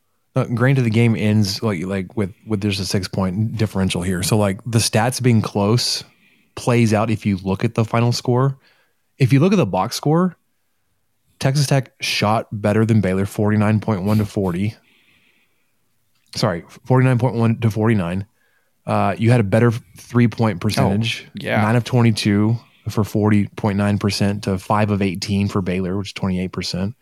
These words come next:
Speaker 1: You shot the same percentage from the free throw line. They had thirty-two attempts. They doubled you up there. You had twelve. Sorry, sixteen. Um, out-rebounded you by nine. Uh,
Speaker 2: Yeah,
Speaker 1: you had
Speaker 2: that
Speaker 1: twenty-five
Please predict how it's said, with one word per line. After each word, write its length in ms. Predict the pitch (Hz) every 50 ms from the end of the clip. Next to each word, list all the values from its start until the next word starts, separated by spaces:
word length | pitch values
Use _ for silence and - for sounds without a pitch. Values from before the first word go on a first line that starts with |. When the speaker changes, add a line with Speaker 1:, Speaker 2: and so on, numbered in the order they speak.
| _ _ _ _ _ _ _ _ _ _ _ _ _ -
Speaker 1:
You 80 | 120 113
shot 200 | - 135 120 117
the 80 | 120 107
same 560 | - - 127 120 120 120 120 117 117 110 - - -
percentage 440 | - 117 107 - 123 113 113 101
from 120 | - 117 107
the 80 | 104
free 220 | 95 - - 113 113
throw 220 | 113 107 104 95
line. 260 | 90 92 92 95 98
They 120 | 98 117 113
had 180 | 127 117 98
thirty-two 680 | - - - - 117 117 120 120 117 110 110 - 110 107
attempts. 280 | 101 - 104 98 92 -
They 60 | 98
doubled 320 | 92 101 104 101 104 101
you 120 | 101 104 101
up 140 | 95 92
there. 160 | 98 104 101 95
You 180 | 92 98 104
had 140 | 101 90 85
twelve. 520 | - - 107 98 90 82 85 95 104 - _ _ _ _
Sorry, 220 | - - 76 71 - _ -
sixteen. 480 | - 104 90 - - 90 85 90 98 - _ _ _ _ _ _ _ _ _ _ _ _ _ _ _ _ _ _ _ _ _ _ _ -
Um, 520 | 107 101 98 95 92 90 90 87 90 95 _ _ _ _ _ - 110
out-rebounded 600 | 113 110 95 117 123 123 113 123 120 120 113 104
you 80 | 113 107
by 160 | 104 104 104
nine. 520 | 98 95 95 92 85 78 85 90 101 104 98 - _ _ _ _ _ _ _ _ _ _ _ _ _ _ _ _ _ _ _ _ _ _ _ _ _ - - _ _ -
Uh, 160 | 110 107 104
Speaker 2:
Yeah, 160 | 107 98 101 -
Speaker 1:
you 120 | 120 120
had 120 | 127 107
Speaker 2:
that 80 | - -
Speaker 1:
twenty-five 300 | - 120 117 113 107 104